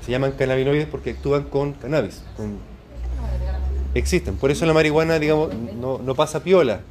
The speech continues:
En la humanidad deja una marca, ¿cierto? Eh, como el opio.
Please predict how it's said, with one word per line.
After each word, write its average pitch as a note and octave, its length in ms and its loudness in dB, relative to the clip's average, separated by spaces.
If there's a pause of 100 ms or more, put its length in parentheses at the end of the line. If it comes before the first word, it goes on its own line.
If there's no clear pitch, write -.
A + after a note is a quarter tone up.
(420)
En B2+ 120 -4
la C3+ 100 6
humanidad C3 420 2
deja D3 200 -2
una C#3 140 0
marca, A#2+ 340 -4
¿cierto? C3 380 -10
Eh, G#2 100 -10 (260)
como C3 180 0
el D3 60 6
opio. A2 220 2